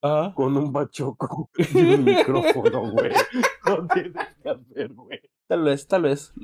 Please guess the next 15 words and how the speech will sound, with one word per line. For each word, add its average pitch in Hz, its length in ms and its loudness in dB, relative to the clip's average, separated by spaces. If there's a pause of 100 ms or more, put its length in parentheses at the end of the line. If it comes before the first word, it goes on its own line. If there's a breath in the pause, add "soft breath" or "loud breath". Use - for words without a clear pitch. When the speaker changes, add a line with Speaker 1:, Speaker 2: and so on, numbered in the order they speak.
(140)
Speaker 1:
Tal 156 120 4
vez 190 100 4
lo 214 120 4
pu-, 220 140 0
lo 170 160 2
publique 165 480 2
<laughs> - 60 -8
en 175 640 0
Instagram. 143 600 -2 (580)
Entonces, 156 320 0
<laughs> - 280 -2
este, - 960 -4 (280 loud breath)
ya, 190 520 2
mucho 180 240 2
tiempo. 190 400 2